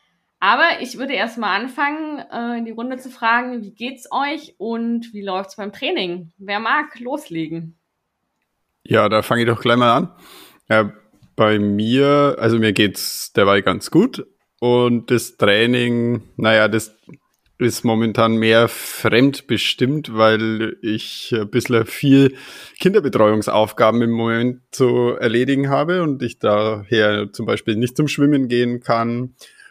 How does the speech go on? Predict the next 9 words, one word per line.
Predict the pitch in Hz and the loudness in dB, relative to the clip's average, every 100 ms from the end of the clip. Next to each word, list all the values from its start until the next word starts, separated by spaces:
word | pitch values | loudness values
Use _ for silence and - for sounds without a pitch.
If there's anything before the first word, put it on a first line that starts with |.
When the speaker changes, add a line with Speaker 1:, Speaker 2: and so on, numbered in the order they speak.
| _ | _
Speaker 2:
oder | - 107 107 107 107 107 104 104 107 | -2 0 2 2 0 0 0 -2 -2
sich | - 117 | -2 2
auch | 120 113 | 2 2
Läufe | 110 113 127 - 113 | 4 4 4 2 0
draußen | - 101 123 - 117 117 | 2 2 2 -2 -4 -2
nicht | 120 - | -4 -4
ausgehen. | 101 117 120 - 135 131 - - - - - _ _ _ _ | -2 -2 -4 -2 0 0 -4 -20 -20 -20 -20 _ _ _ _
Ja, | 107 98 | 0 0
deswegen | 101 113 - 110 113 107 | 2 -2 -2 -2 -2 -4